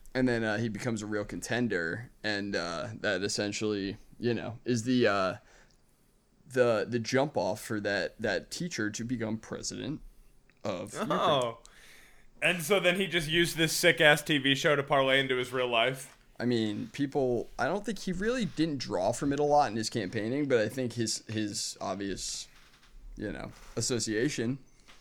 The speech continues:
Speaker 2: Oh, yeah.
Speaker 1: didn't hurt.
Speaker 2: Oh, yeah. Well,
Speaker 1: Pretty funny.
Speaker 2: you know, I know I'm usually more of the sports guy in our, in our friend group here between me and you, um, in our two-man friend group these days.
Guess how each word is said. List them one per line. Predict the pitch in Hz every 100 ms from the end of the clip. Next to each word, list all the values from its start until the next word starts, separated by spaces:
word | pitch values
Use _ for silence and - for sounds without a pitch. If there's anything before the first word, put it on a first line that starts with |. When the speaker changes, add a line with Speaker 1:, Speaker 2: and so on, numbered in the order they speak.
| - - -
Speaker 2:
Oh, | 233
yeah. | 240 127
Speaker 1:
didn't | 123 123
hurt. | 117 113 120 131 - - - - - -
Speaker 2:
Oh, | - 165
yeah. | 143 101 - - - - - - - -
Well, | 139 185
Speaker 1:
Pretty | 175 120
funny. | 120 120 123 - - - -
Speaker 2:
you | 175
know, | 220 208 185
I | - 202
know | 233 226
I'm | 190 185
usually | 170 175 147 180 175 175 160
more | 135 143 139 143 143
of | 135 131 131 123 120 107
the | 127 123 120
sports | - - 135 131
guy | - 143 135 135 131 -
in | 127 127
our, | 123 127 123
in | 127 123
our | 117
friend | 113 127 117
group | 117 120 123
here | 123 113
between | 117 - 120
me | 117 117
and | 110
you, | 113 113 113 - -
um, | 110 107 104 95 104
in | 131
our | 131
two-man | 131 151 135 127
friend | 131 120
group | 123 123 123
these | 131
days. | - 127 127